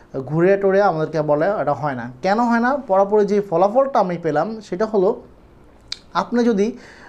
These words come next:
আহ, এরকমটা করে থাকেন, এরকম চেষ্টা করেন, ভাই, এই চেষ্টা করে একবারে বৃথা যাইব। কেননা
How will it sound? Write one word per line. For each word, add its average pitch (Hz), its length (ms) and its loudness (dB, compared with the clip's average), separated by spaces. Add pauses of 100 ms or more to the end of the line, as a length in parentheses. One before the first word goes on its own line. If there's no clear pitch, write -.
আহ, 151 60 0
এরকমটা 196 560 2
করে 233 240 2
থাকেন, 139 300 -6
এরকম 160 280 -6
চেষ্টা 240 320 -2
করেন, 180 320 0
ভাই, 160 220 -2
এই 170 60 -2
চেষ্টা 180 380 -6
করে 180 180 0
একবারে 180 280 0
বৃথা 165 300 -4
যাইব। 151 260 -2
কেননা 165 340 -4